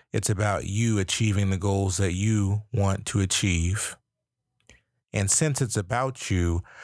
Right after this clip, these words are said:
I'm gonna ask you to get the best accountability partner you could possibly get. Now, this person might be hard to get on board, but I'm sure if you ask them the right way,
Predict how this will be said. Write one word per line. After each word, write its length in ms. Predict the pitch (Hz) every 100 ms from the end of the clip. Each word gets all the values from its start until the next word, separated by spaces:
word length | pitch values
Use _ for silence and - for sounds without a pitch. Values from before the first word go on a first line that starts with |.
| - -
I'm 160 | 131
gonna 140 | 127 101
ask 340 | 98 98 -
you 80 | 107
to 80 | 95
get 360 | 90 104 98 - _ _
the 120 | 101
best 460 | 82 95 113 - - _
accountability 840 | 104 - 120 135 120 117 113 117
partner 680 | 113 - 113 98 95 95 107 - _ - -
you 140 | 95
could 240 | 95 90 -
possibly 680 | - 101 95 - 95 98
get. 400 | 92 95 92 82 - 139 - _ _ _ _ _
Now, 300 | 107 90 87 - - -
this 180 | - 98
person 500 | - 101 92 95 92 -
might 300 | 92 98 98
be 120 | 104
hard 300 | 87 110 110
to 80 | 104
get 220 | 95 101
on 260 | 107 117 120
board, 580 | 135 123 87 76 76 - _ _ _ _ -
but 100 | 90
I'm 220 | 85 98
sure 640 | - - 143 127 90 78 - - -
if 180 | 90 101
you 120 | 90
ask 420 | 90 104 110 -
them 160 | 98 92
the 80 |
right 460 | 85 82 90 101 -
way, 540 | 101 101 87 85 87